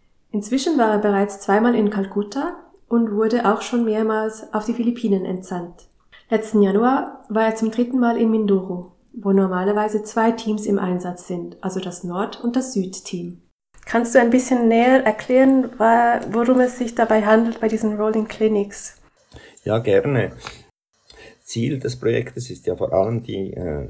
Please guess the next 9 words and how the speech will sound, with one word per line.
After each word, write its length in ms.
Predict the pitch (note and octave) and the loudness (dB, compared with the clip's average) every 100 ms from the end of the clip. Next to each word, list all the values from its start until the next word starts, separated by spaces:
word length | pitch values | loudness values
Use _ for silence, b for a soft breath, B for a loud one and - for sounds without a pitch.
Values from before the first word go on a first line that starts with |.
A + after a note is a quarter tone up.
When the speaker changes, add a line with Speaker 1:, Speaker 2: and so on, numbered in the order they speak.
| - | -12
Speaker 2:
medizinische 680 | - F#2+ G#2 - G2+ A2 G2+ | -6 -6 -6 -8 -6 -6 -6
Grundversorgung 760 | F2+ E2+ F2 G#2 F#2+ G2 D#2+ E2+ | -6 -10 -6 -8 -4 -6 -6 -12
der 160 | - | -12
Urbevölkerung. 960 | - D#2+ F2+ - E2+ E2+ - D2+ D2 C#2+ | -12 -8 -8 -6 -8 -10 -10 -8 -8 -12
Äh, 160 | - E2 | -10 -10
die 120 | - | -8
nennen 220 | G2+ G2 | -6 -6
sich 240 | F#2 F#2 - | -6 -10 -8
Manyans. 580 | D#2 E2 B2 C3+ C#3 | -6 -4 -2 -4 -6